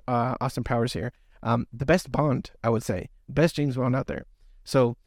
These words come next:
uh, yeah, that's my number ten. Ron, let's go with your number nine.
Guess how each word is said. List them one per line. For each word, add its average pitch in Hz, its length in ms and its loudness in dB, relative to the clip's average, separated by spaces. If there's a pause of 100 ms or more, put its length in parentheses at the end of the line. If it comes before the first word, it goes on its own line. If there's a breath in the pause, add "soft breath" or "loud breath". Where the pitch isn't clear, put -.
(260)
uh, 123 240 2
yeah, 131 220 4
that's 131 120 0
my 175 80 4
number 156 160 2
ten. 160 260 2 (380)
Ron, 151 380 2
let's 135 140 -8
go 170 80 0
with 165 120 2
your 165 80 0
number 170 300 2
nine. 131 760 0